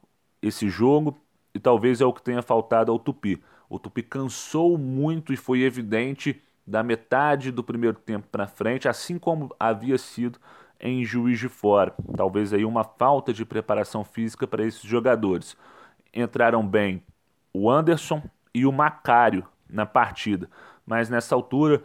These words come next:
o Tupi já estava perdendo o jogo por uma outra falha individual do goleiro Vitor Hugo.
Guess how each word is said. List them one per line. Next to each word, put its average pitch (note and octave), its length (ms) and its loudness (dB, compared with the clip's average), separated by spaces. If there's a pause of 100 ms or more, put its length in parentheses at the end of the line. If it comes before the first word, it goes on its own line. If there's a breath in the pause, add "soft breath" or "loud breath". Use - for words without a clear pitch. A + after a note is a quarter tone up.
(120 loud breath)
o - 140 -6
Tupi B2 380 -2
já B2+ 160 0
estava B2 420 -2
perdendo A#2 840 0
o A2+ 160 0
jogo C3 520 2 (320 loud breath)
por C3 220 0
uma C3 140 -2
outra C#3 360 2
falha A#2+ 380 2
individual A2+ 600 2
do G#2+ 100 -6
goleiro A2 420 2
Vitor G#2 400 -2
Hugo. A2 320 2